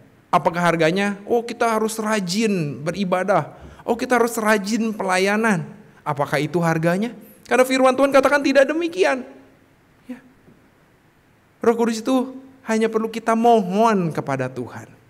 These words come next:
Itulah harganya. Tetapi apakah bisa terbayar? Tidak. Karena kita tidak punya cukup kemampuan untuk membayar Roh Kudus itu.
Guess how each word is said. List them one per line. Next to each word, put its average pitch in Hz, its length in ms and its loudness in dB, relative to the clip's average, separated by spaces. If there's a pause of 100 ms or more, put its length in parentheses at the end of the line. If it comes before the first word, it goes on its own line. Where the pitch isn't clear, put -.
(260)
Itulah 240 400 -2
harganya. 123 560 -6 (800)
Tetapi 233 320 2
apakah 220 160 -2
bisa 180 160 -4
terbayar? 170 640 -2 (960)
Tidak. 110 560 -6 (220)
Karena 143 160 -8
kita 170 240 -6
tidak 147 320 -4
punya 175 480 -2
cukup 170 420 -4
kemampuan 151 640 0
untuk 147 160 -2
membayar 143 640 4
Roh 135 240 -2
Kudus 127 320 -4
itu. 131 240 -14